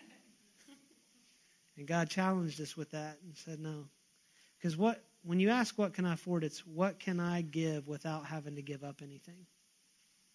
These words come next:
And so we're like, "Okay, God, what's the next? Okay, maybe what can I sacrifice? What can we sacrifice?" And God said, "Well, what you're asking is, what can you give up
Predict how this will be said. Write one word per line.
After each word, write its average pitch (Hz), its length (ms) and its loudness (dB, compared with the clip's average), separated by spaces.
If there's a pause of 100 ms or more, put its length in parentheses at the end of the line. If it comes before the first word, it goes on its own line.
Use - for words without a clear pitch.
(1300)
And 147 100 -6
so 170 160 2
we're 160 120 4
like, 156 180 0
"Okay, 165 240 2
God, 156 220 0
what's 160 200 -2
the 160 60 -6
next? 147 340 -6
Okay, 156 220 -8
maybe 151 380 -4 (560)
what 170 180 2
can 165 180 2
I 143 100 -4
sacrifice? 147 720 -10
What 151 120 -10
can 160 140 -8
we 151 100 -6
sacrifice?" 147 800 -12 (960)
And 156 100 -4
God 160 260 2
said, 151 180 -4
"Well, 156 140 2
what 170 240 4
you're 160 120 0
asking 160 420 0
is, 143 140 -6
what 165 180 0
can 160 200 0
you 156 140 2
give 151 340 0
up 165 360 2